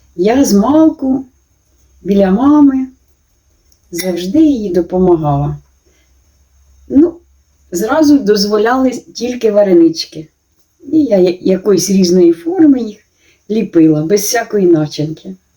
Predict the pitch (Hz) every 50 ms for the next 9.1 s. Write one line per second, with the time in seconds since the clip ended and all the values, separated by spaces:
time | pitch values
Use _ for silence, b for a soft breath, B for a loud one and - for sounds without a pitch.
0 | _ _ - 349 - 453 - - - 381 349 - 330 311 285 262 247 247 254 254
1 | - 285 285 277 233 196 185 - _ b b b b b b b b b b b
2 | _ _ _ _ _ _ _ _ _ _ _ _ _ _ _ _ _ _ _ _
3 | _ _ _ _ _ _ _ _ _ - 185 196 196 196 - 208 196 196 - 302
4 | 330 302 269 254 254 240 233 - - - 233 220 208 202 202 196 202 196 190 _
5 | _ _ _ _ _ _ _ _ _ _ _ _ _ - 214 202 196 - - 320
6 | 330 320 302 - - - - - 196 - _ _ _ _ _ _ _ - 190 185
7 | 180 202 190 196 196 185 180 - 277 302 349 370 349 - - - - - 330 330
8 | - _ _ _ _ _ _ _ _ _ _ 180 214 262 269 254 240 240 - -
9 | -